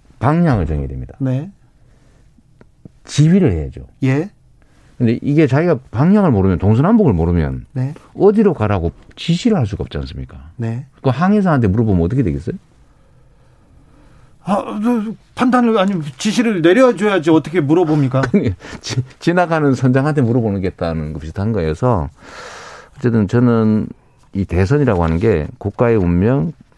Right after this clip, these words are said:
Speaker 1: 국민의 삶을 통째로 책임지는 거라서 일단 실력이 있어야 되고요.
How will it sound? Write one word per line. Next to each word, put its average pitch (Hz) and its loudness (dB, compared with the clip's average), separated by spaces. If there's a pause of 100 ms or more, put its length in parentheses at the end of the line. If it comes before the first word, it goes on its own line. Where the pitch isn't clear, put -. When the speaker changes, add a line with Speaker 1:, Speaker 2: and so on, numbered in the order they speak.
(240)
Speaker 1:
국민의 117 2
삶을 135 -2
통째로 143 0
책임지는 87 -2
거라서 80 -2 (920)
일단 120 0
실력이 196 2
있어야 85 -2
되고요. 98 -4